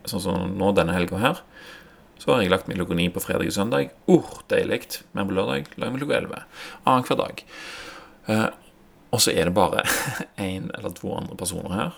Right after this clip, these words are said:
Og når det kun har vært med to personer en hel dag uten å se så mange andre mennesker, så kan det være oppfriskende å møte en ny person. Og denne personen,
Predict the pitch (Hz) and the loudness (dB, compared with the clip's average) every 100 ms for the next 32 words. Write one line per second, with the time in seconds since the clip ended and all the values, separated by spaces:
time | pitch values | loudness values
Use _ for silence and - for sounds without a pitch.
0 | - 95 90 92 - 87 82 85 - - | -6 0 0 0 0 0 0 -2 -6 -10
1 | - - - - 98 92 85 78 - - | -8 -6 -6 -4 -4 -2 -2 -2 -2 -2
2 | 67 - - - - - 85 82 82 80 | -2 -4 -6 -6 -6 -4 -4 -2 -2 -2
3 | 82 78 - - 196 - - - - - | -2 -2 0 0 0 -6 -10 -8 -8 -8
4 | 185 101 113 87 85 90 - - - - | -6 -4 -4 -4 -2 -4 -6 -12 -8 -6
5 | - - 78 - - - 80 78 - - | -6 -6 -6 -8 -8 -8 -6 -6 -6 -8
6 | - - - - - - - - - 104 | -8 -10 -12 -18 -16 -12 -12 -12 -4 0
7 | 107 92 - 131 151 92 | 2 2 0 0 2 0